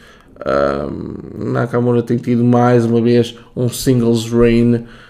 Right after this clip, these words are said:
no main roster que fica muito aquém das expectativas. De recordar que no main roster Nakamura é duas vezes campeão dos Estados Unidos e duas vezes campeão intercontinental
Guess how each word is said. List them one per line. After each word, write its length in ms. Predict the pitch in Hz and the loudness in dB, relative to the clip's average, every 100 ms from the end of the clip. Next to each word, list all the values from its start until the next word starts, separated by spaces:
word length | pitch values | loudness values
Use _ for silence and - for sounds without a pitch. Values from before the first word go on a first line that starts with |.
| - - - | -20 -20 -10
no 220 | - 151 127 | -2 2 4
main 240 | 127 120 | 4 4
roster 460 | 120 123 - 131 127 | 4 2 0 -8 -6
que 360 | - 123 123 | -2 2 2
fica 920 | 117 - - - - 131 127 131 123 131 | 0 -6 -18 -10 0 0 2 4 4 4
muito 760 | 131 135 139 143 143 135 127 | 2 4 6 6 6 4 4
aquém 360 | 120 117 123 117 | 0 0 0 0
das 120 | 113 | 0
expectativas. 720 | - 120 117 113 139 139 135 - - - | 0 -2 0 0 4 4 2 -4 -18 -8
De 100 | 135 | -6
recordar 520 | 123 - 117 120 117 | -4 -2 2 4 2
que 280 | - 127 120 - - - - | 0 0 0 -2 -20 -18 -4
no 200 | - 139 | 4 4
main 180 | 127 127 | 4 4
roster 540 | 127 123 120 127 127 - - - | 4 4 2 -2 -2 -6 -20 -8
Nakamura 720 | - 160 - 131 131 127 131 - | -2 0 2 4 4 4 2 2
é 180 | 135 | 2
duas 260 | 131 143 143 | 4 6 6
vezes 200 | 135 135 | 4 4
campeão 420 | 135 123 127 123 | 0 2 2 2
dos 80 | 117 | -2
Estados 280 | - 127 120 | 0 0 2
Unidos 280 | 123 123 117 | 2 0 0
e 60 | |
duas 200 | 120 147 | 4 4
vezes 200 | 135 131 | 6 2
campeão 280 | 135 120 123 | 0 0 0
intercontinental 840 | 120 123 123 123 123 117 131 131 | 0 0 0 0 0 2 4 2